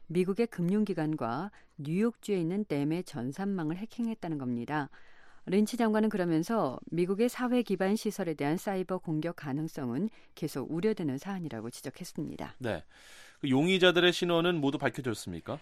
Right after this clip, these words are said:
Speaker 1: 예, 법무부가 공개한 기소장에 용의자들의 이름이 모두 나와 있는데요. 모두 다 이란 사람들이고요. 이란에 근거를 둔 컴퓨터 보안 업체 두 개 회사 소속입니다.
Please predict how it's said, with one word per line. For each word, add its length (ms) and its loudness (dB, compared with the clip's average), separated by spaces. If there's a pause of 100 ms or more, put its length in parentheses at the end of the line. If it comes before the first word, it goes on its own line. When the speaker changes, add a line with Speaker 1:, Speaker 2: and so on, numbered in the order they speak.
(260)
Speaker 1:
예, 440 4
법무부가 640 2
공개한 420 2
기소장에 840 0
용의자들의 540 2
이름이 240 0
모두 280 0
나와 280 0
있는데요. 640 -2 (320)
모두 220 -2
다 120 0
이란 420 0
사람들이고요. 800 -4 (440)
이란에 640 6
근거를 580 0
둔 280 0
컴퓨터 560 -4
보안 380 -4
업체 540 -4
두 220 -10
개 420 0
회사 220 -6
소속입니다. 800 -2